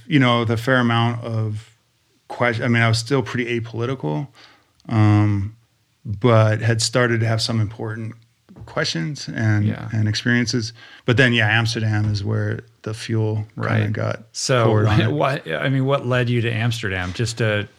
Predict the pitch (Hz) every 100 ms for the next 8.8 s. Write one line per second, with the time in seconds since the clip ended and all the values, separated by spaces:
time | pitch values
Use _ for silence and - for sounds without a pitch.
0 | - 135 - 127 107 - 127 117 143 135
1 | 143 135 - 117 120 117 117 - _ _
2 | - 127 120 143 147 143 127 120 113 113
3 | - _ _ - - 117 143 117 113 123
4 | 120 120 117 113 110 120 143 147 147 _
5 | - 151 180 165 139 123 123 147 151 165
6 | 170 165 156 147 139 120 117 127 123 117
7 | 110 104 - - _ _ - - 131 131
8 | 151 - 127 127 127 139 143 147